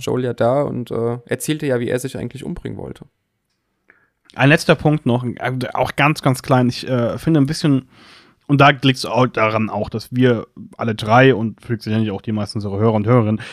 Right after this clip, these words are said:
Speaker 3: äh, eine gewisse popkulturelle Bildung haben. Ähm, ich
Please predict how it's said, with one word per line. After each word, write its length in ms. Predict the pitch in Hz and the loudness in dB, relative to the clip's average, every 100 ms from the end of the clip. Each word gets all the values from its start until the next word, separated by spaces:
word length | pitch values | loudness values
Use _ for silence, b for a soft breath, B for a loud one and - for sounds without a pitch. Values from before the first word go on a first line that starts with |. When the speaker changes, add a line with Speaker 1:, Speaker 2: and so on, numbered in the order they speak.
| B - | B -2
Speaker 3:
äh, 60 | |
eine 280 | 131 123 123 | 4 6 6
gewisse 260 | 123 127 135 | 4 2 4
popkulturelle 960 | 123 - - 135 120 - 131 123 120 110 | 2 2 -2 -2 -2 -4 -2 0 0 2
Bildung 400 | 131 143 120 - | 4 2 0 -6
haben. 400 | - 113 110 120 - _ 117 | 0 2 2 -2 -6 _ -4
Ähm, 320 | 110 107 110 b b b b b _ - _ - | -2 -2 -6 b b b b b _ -20 _ -4
ich 400 | 127 127 - | -4 -4 -14